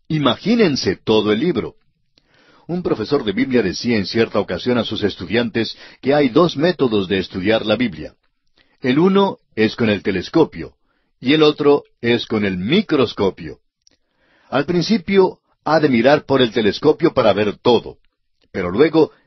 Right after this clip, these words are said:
deberá estudiarlo con un microscopio, es decir, en detalle. Quisiéramos citar hoy a un gran hombre del pasado, Robinson, el gran predicador de Inglaterra.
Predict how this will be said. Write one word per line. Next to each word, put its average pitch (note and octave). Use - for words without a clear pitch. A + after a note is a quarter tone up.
deberá C3+
estudiarlo C3+
con C3
un G3+
microscopio, C#3
es B2
decir, A#2+
en F3+
detalle. F#2+
Quisiéramos E3
citar C3
hoy C#3
a A#2+
un A2
gran A#2+
hombre B2
del F#2+
pasado, F#2
Robinson, A#2+
el F#2+
gran A2+
predicador G#2+
de A2
Inglaterra. G2